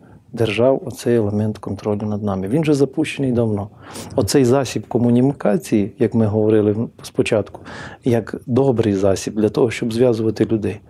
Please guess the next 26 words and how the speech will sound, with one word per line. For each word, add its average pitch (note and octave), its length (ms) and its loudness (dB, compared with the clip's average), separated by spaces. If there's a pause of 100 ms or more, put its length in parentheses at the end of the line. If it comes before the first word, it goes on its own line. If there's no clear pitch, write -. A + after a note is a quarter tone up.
(640)
він C3+ 180 4
став D3+ 360 -2
тим C3 280 0
елементом, C3 640 2
який A2 280 -2
зараз B2 380 0
контролює A2+ 720 2
людину, A#2 500 0 (460)
ну, D#3+ 220 2 (380)
для A2+ 280 2
тих, - 440 -2 (120)
хто - 240 -4
хоче C#3+ 340 -2
контролювати G#2+ 720 -4
суспільство. - 720 -14 (920)
І B2 100 0
в A2 60 0
будь-який D3+ 480 2
момент, B2+ 540 0 (260)
якщо A#2 360 -2
треба A2 320 0
когось G2+ 280 -2
знайти, G#2 440 -2 (460)
чим A2+ 280 2
далі, F3 380 2 (520)
ну, D#3 180 2